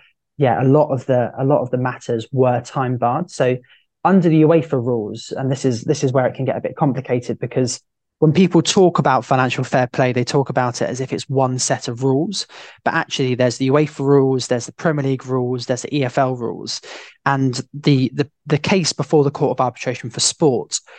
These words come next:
related to the uefa rules. Um, and the uefa rules used to have a provision that essentially said if, if, if something happened over five years ago,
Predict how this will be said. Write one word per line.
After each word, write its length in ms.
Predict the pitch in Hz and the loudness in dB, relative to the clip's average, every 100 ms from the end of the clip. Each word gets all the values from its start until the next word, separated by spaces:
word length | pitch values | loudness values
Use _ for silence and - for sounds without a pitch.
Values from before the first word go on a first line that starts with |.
| - | -6
related 380 | 143 139 131 127 | 0 0 0 -8
to 80 | - | -8
the 140 | 139 139 | -4 0
uefa 440 | 139 139 - 117 | 2 0 -2 -6
rules. 480 | 113 - - - - _ - - | -8 -10 -8 -8 -8 _ -12 -2
Um, 300 | 135 127 - - | 0 0 -4 -4
and 200 | 151 143 | -2 -2
the 180 | 131 160 | 2 4
uefa 360 | 180 202 175 143 | 4 2 0 2
rules 300 | 151 135 147 | 2 2 -2
used 140 | 135 | -4
to 60 | - | -4
have 300 | - 131 120 | -4 -4 -6
a 60 | |
provision 580 | - 120 147 135 127 117 | -10 -2 0 0 -4 -6
that 140 | 120 123 | -8 -4
essentially 420 | - 160 - 143 | -2 -2 -2 -6
said 400 | - 123 117 - - _ _ _ - | 0 0 0 -6 -20 _ _ _ -2
if, 440 | 147 - - - _ | -2 -4 -16 -18 _
if, 180 | 156 - _ _ _ _ _ | -6 -6 _ _ _ _ _
if 220 | 156 147 - | -6 -6 -2
something 280 | 208 185 | 0 2
happened 680 | 147 190 - 147 127 127 123 - | 0 -4 -2 -2 -2 -4 -4 -2
over 280 | 143 131 127 | 0 0 -2
five 360 | - 135 131 | 0 0 0
years 260 | 151 165 135 | 0 2 0
ago, 420 | 123 113 87 | -4 -4 -6